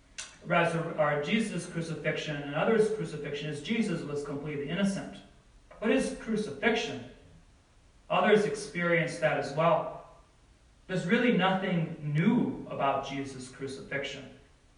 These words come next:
But the resurrection of Jesus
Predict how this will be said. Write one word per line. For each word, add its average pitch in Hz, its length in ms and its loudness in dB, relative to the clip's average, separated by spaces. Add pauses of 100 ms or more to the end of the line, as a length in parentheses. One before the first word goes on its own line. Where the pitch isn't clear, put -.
(3000)
But 247 220 6
the 185 140 4
resurrection 254 1120 4
of - 200 -4
Jesus 185 800 0